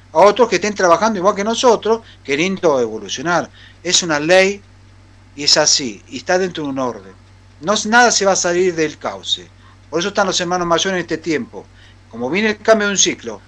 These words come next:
no puede salirse del cauce, no puede ser que nada se dé antes ni dos,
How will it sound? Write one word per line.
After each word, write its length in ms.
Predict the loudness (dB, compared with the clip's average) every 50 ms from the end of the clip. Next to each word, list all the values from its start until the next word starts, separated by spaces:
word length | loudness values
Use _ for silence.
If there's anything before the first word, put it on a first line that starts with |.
| -20 -20 -20 -20 -18 -14 -6
no 240 | -2 0 0 0 -2
puede 300 | 2 6 8 8 8 8
salirse 580 | 6 4 4 2 2 2 0 0 -2 -2 -2
del 180 | -2 -2 -4 -2
cauce, 380 | 2 4 4 4 2 -2 -6 -6
no 100 | -8 -6
puede 300 | -4 0 2 2 2 2
ser 200 | 2 0 -2 -4
que 140 | -6 -6
nada 300 | -2 2 4 4 4 2
se 180 | 2 0 -2 -2
dé 240 | 0 -2 -2 -4 -2
antes 640 | 0 2 2 2 2 0 -4 -8 -10 -10 -10 -12 -16 -20 -20 -20 -20 -20 -20 -12 -6
ni 140 | -2 2
dos, 180 | 2 2 2